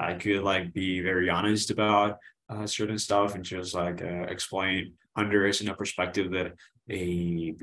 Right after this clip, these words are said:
more mature kid or that is growing and going through their teenagers, uh, would be easier to comprehend. And the fact that they were also, uh, mostly of them were,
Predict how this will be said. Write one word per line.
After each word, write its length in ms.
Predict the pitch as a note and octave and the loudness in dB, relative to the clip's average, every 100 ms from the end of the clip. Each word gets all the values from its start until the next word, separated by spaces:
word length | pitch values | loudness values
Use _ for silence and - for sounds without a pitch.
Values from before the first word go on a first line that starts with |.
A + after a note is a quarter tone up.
| D#2+ | -8
more 280 | F2+ F#2 F#2+ | -4 -4 -4
mature 360 | F#2 - F2 F2 | -4 0 0 0
kid 280 | - E2+ F2+ | -2 -2 0
or 160 | F2+ | 0
that 200 | F2 F2 | 0 -2
is 120 | F2+ | -2
growing 300 | - F2 F2 | -2 -2 0
and 160 | F2 F2 | 0 0
going 280 | F2 F2 E2+ | 0 0 0
through 380 | F2+ F2 F2 F2 - - | 0 0 0 -2 -8 -4
their 160 | F2+ E2 | -2 -2
teenagers, 720 | - F2 F#2 F2+ G#2 G2+ - - _ - | -2 0 0 4 4 4 0 -16 _ -8
uh, 160 | E2+ | -4
would 120 | F#2 F2+ | -4 -2
be 120 | F#2+ | 2
easier 220 | G2+ G#2 G#2 | 2 4 2
to 60 | |
comprehend. 600 | F2+ G2+ G2+ G2 A2 A#2 G2+ | 2 -2 0 2 2 0 -4
And 80 | G2 | -2
the 40 | |
fact 280 | - G2+ G#2 | 2 4 4
that 100 | G2+ | 4
they 100 | G2+ | 4
were 220 | G2+ G2+ | 4 2
also, 340 | G2 G2+ G#2 F#2+ F2+ F2+ F2 | 0 -2 -4 -2 -2 -2 -2
uh, 240 | F2 E2+ | -2 -2
mostly 300 | F#2 A#2+ - | 0 2 2
of 60 | A#2 | 2
them 180 | A#2 A#2 | 2 2
were, 240 | G#2 F#2+ | 2 0